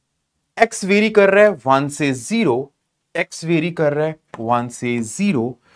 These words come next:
वाई वेरी कर रहा है, एक्स इज यहां से यहां तक, यहां से यहां तक वन से ज़ीरो जा रहा है और वाई ज़ीरो से वन जा रहा है, वाई ज़ीरो से वन जाएगा। That's it।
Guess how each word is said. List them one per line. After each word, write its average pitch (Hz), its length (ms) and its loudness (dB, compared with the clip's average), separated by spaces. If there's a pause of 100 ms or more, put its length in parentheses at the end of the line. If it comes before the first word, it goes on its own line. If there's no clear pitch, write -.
(240)
वाई 143 380 6
वेरी 180 320 0
कर 143 220 0
रहा 107 100 -4
है, 123 160 -12 (1600)
एक्स 165 280 0
इज 190 300 -4
यहां 143 280 0
से 156 140 -6
यहां 127 260 -4
तक, - 300 -10 (160)
यहां 165 260 4
से 220 160 -2
यहां 208 120 2
तक 226 220 -4 (340)
वन 147 380 2
से 196 280 0
ज़ीरो 135 440 0
जा 165 180 0
रहा 185 100 -2
है 180 60 -6
और 147 180 -4
वाई 156 320 2
ज़ीरो 165 420 0
से 151 360 -4 (200)
वन 120 300 0
जा 104 180 -4
रहा 113 120 -6
है, 147 80 -10 (380)
वाई 110 340 -2
ज़ीरो 104 320 -8
से - 180 -10
वन 104 280 -12
जाएगा। - 440 -18 (580)
That's 127 300 -6
it। - 200 -16